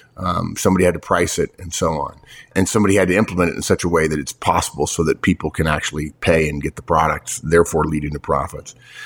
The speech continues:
So it's always behavior that matters. And I think there's a big focus on systems and processes. And I, and we're not against them. We like good systems and processes, but it's the behavior that matters. And if you're wondering how to connect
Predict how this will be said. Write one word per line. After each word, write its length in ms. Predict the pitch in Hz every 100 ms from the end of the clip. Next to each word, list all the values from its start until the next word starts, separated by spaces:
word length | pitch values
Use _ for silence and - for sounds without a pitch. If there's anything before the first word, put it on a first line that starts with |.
| -
So 280 | - 101 95 - -
it's 160 | 117 - -
always 520 | 123 156 151 120 98
behavior 600 | 92 90 95 104 90 87
that 180 | 80 -
matters. 680 | 87 90 82 69 73 - - - - _
And 560 | 95 92 87 85 85 87 - _ _ -
I 100 | 92
think 220 | 101 101
there's 180 | 101 87
a 60 |
big 420 | 80 - 98 98 -
focus 420 | 104 104 107 -
on 180 | 90 92
systems 480 | 110 - 101 92
and 120 | 90 90
processes. 720 | 104 117 - 95 - 120 120
And 100 | 95
I, 140 | 95
and 220 | 98 98
we're 160 | 95 104
not 100 | 104
against 300 | 90 135 -
them. 120 | 107
We 120 | 113
like 260 | 95 120 -
good 180 | 95 85
systems 400 | 90 - 85 80
and 140 | 85
processes, 640 | - 78 80 76 - 92 - - - - -
but 100 | 101
it's 160 | 92 -
the 80 | 90
behavior 520 | 82 82 80 71 67 -
that 140 | 90 76
matters. 460 | 80 73 67 - -
And 340 | 92 87 87 80 - -
if 160 | -
you're 160 | 107 104
wondering 460 | 104 117 123 127 123
how 240 | 113 107
to 80 | 104
connect 640 | - 98 90 64 - -